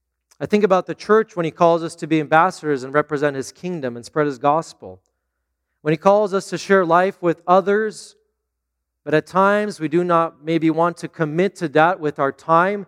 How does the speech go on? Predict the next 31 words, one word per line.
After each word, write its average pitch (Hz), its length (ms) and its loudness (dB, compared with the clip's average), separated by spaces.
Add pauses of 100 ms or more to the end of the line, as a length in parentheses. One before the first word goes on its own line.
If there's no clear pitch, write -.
(220)
or 147 80 -2
with 156 160 0
our 143 180 -2
emotion, 170 680 -4 (1080)
to 151 340 0 (200)
bear 175 240 4
burdens, 160 600 -2
to 135 340 -4 (180)
disciple. 160 720 0 (2000)
But 143 100 -2
this 170 160 -2
is 151 100 -8
sacrifice. 147 680 -4
This - 240 -4
is 147 160 -2
God's 147 380 0
will. 135 420 -2 (360)
And 139 60 -14
this 135 140 -8
is 139 80 -8
what 139 100 0
he 135 60 -2
calls 135 300 -2
us 113 160 -20
to 127 80 -18
do. 139 240 -4
Do 147 120 -2
we 190 140 0
respond 190 720 -2
with 135 240 -2
Jesus, 147 600 -6